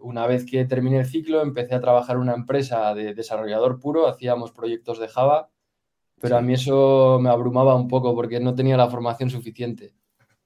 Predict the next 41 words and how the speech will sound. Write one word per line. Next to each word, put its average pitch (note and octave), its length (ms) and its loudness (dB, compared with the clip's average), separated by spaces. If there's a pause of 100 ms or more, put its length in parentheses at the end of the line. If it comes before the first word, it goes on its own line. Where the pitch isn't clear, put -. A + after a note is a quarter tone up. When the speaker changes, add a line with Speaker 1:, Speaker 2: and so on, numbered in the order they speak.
(440)
Speaker 1:
Entonces B2+ 460 -4
decidí A#2+ 340 -2
irme C#3 180 2
a C#3 60 0
Madrid D#3+ 500 0 (1000)
y E3+ 280 0
lo D3+ 220 2
que C#3+ 160 0
hice E3 300 -2
fue, D3 500 2
en C3 100 0
las B2+ 160 4
agencias D3+ 600 0
que D3+ 800 2
pedía D3 260 0
trabajo D3+ 380 4
antes, F3+ 380 -2
pues A#2+ 340 -6
actualicé B2 520 -6
mi C3+ 140 0
currículum D3 520 0
y C3 60 -4
claro, B2+ 260 2
ya B2 80 0
es B2 80 -2
un C3+ 120 -2
currículum B2+ 560 -4
de A2+ 180 -2
diseñador A#2 440 -4
gráfico C#3+ 680 0
con A2+ 320 -2
conocimientos A#2+ 720 -2
de A#2 220 -2
diseño B2 580 0
y A#2+ 140 0
de G#2+ 280 0
programación, G2+ 720 -6
diseño A#2 300 -8
web C3 200 2
y C3 80 0
programación. G#2+ 720 -4